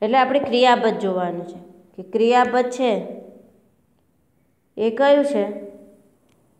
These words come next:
એન્જોય મૂળ ક્રિયાપદ છે. તો મૂળ ક્રિયાપદ હોય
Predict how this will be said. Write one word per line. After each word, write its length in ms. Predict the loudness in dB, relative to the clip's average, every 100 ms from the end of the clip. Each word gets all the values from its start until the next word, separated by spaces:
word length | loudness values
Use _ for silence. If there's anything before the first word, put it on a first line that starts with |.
| -6
એન્જોય 560 | 0 0 0 0 -2 -4 -10 -16 -16 -2
મૂળ 240 | 2 4
ક્રિયાપદ 680 | 4 2 2 0 -2 -8 -10
છે. 200 | -14 -18 -20 _ _ _ _ _ -2
તો 100 | 0
મૂળ 300 | 4 2 2
ક્રિયાપદ 540 | 2 4 4 2 0
હોય 220 | 2 2